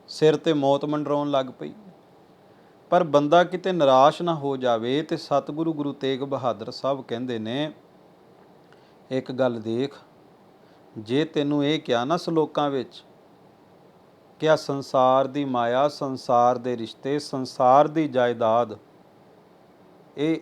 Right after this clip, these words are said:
ਇਨਮੈ ਕਛ ਸੰਗੀ ਨਹੀਂ, ਇਹ ਤੇਰੇ ਨਾਲ ਨਿਭਣ ਵਾਲੀ ਨਹੀਂ। ਇਸ ਤੋਂ ਬਾਅਦ ਤੂੰ ਨਿਰਾਸ਼ ਨਾ ਹੋ ਜਾਈਂ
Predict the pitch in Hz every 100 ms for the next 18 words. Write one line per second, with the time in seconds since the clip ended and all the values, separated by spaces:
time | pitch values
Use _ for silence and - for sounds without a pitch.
0 | - 156 165 170 170 165 180 185 - -
1 | 151 147 143 123 107 123 131 110 - _
2 | _ _ _ _ _ 170 170 175 170 143
3 | 123 127 143 147 151 151 143 131 127 151
4 | 113 _ _ _ _ _ _ _ - _
5 | - 165 - 196 175 143 139 151 170 175
6 | 165 135 131 143 - 170 170 175 165 151